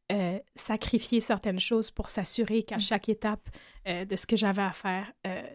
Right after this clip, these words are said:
Speaker 1: c'était accompli.
Speaker 2: Mhm.
Speaker 1: Mon frère, par exemple, mon petit frère, je donne <laughs> des exemples vraiment, euh, banals, mais il m'a pas vu énormément en
Speaker 2: Oui.
Speaker 1: grandissant parce
Speaker 2: Mhm.
Speaker 1: que j'étais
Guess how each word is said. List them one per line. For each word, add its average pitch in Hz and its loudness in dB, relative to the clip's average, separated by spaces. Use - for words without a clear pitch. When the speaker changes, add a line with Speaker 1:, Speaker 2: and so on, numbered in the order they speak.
Speaker 1:
c'était 214 2
accompli. 202 -2
Speaker 2:
Mhm. 202 -2
Speaker 1:
Mon 214 4
frère, 240 4
par 196 2
exemple, 208 2
mon 196 0
petit - -4
frère, 226 0
je 190 2
donne 196 2
<laughs> 170 0
des 214 4
exemples 214 2
vraiment, 214 2
euh, 202 0
banals, 208 4
mais 196 2
il 226 6
m'a 208 4
pas 269 6
vu 254 6
énormément 208 4
en 208 6
Speaker 2:
Oui. 233 8
Speaker 1:
grandissant 208 4
parce 190 4
Speaker 2:
Mhm. 226 4
Speaker 1:
que 214 2
j'étais 190 0